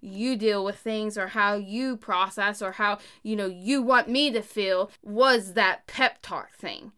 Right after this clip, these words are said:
You weren't in a place where you wanted to really call out my shit. Like, you really <laughs> just wanted to pep talk me to get me on down the road. And what happened was you were really trying to help,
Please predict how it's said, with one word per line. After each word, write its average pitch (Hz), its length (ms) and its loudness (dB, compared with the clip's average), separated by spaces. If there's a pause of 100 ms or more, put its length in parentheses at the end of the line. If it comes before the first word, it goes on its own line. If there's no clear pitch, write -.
(200)
You 254 360 2
weren't 269 240 2
in 254 180 2
a 220 60 2
place 233 460 0
where 208 120 -2
you 220 240 -6
wanted 220 340 0
to 190 80 -6
really 185 400 -6
call 170 360 -2
out 165 320 -2 (100)
my 175 340 -6
shit. - 400 -6 (180)
Like, 214 220 0
you 240 160 -4
really 311 260 4
<laughs> - 20 2
just 294 300 6
wanted 269 420 4
to 220 120 4
pep 285 340 0
talk 208 380 0
me 214 280 -4 (300)
to 226 100 -14
get 240 180 4
me 226 120 -2
on 208 180 2
down 208 200 0
the 190 100 -4
road. 208 460 2 (300)
And 220 400 -2 (200)
what 226 200 4
happened 254 540 2
was 196 340 0 (200)
you 208 220 -4
were 233 140 4
really 262 240 2
trying 202 240 -6
to 170 80 -8
help, 254 360 2